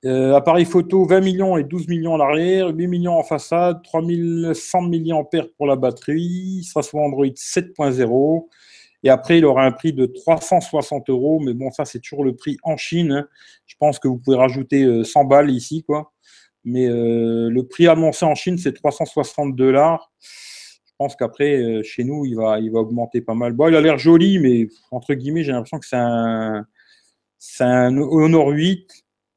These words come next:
et toujours avec ses, ses bordures de malade en haut, en bas, là. Euh, voilà.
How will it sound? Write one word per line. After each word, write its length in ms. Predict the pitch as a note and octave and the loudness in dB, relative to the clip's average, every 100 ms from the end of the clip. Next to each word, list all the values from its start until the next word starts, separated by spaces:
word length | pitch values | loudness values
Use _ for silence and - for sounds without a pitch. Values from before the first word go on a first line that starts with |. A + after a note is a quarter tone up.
| _ | _
et 140 | B2+ B2 | 0 0
toujours 320 | D3+ D#3 E3 | 0 2 2
avec 140 | C3 | 2
ses, 260 | - C3 B2 | 0 0 2
ses 160 | B2 B2 | 0 0
bordures 420 | D3 C#3+ D#3 C3 | 2 2 0 0
de 140 | B2+ | 2
malade 420 | B2+ C#3 D3+ C#3 | 2 4 4 4
en 320 | B2 A#2+ C3 C#3+ | 0 2 2 2
haut, 140 | C3+ | 2
en 80 | B2+ | 2
bas, 220 | C#3 E3 | 2 2
là. 220 | E3 E3+ _ _ - - - - - - _ - | 0 -6 _ _ -20 -20 -20 -20 -20 -20 _ -14
Euh, 1120 | A2+ A2+ A2+ A2+ A2+ A2+ A2 A2 A2 A2 A2 - - | -8 -6 -4 -4 -4 -4 -4 -4 -4 -4 -8 -12 -4
voilà. 300 | A#2+ A2+ G2+ | 0 0 -2